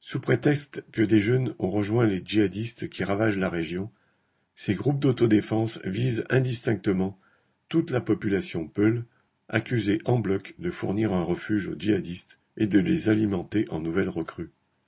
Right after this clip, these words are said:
Le groupe suspecté, les Kolweogo, ou gardiens de la brousse, existe depuis des dizaines d'années.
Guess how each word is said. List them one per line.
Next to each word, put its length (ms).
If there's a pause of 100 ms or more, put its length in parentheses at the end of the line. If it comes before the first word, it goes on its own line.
(400)
Le 160
groupe 480
suspecté, 800 (300)
les 120
Kolweogo, 800 (380)
ou 120
gardiens 360
de 100
la 140
brousse, 400 (540)
existe 400
depuis 240
des 140
dizaines 360
d'années. 360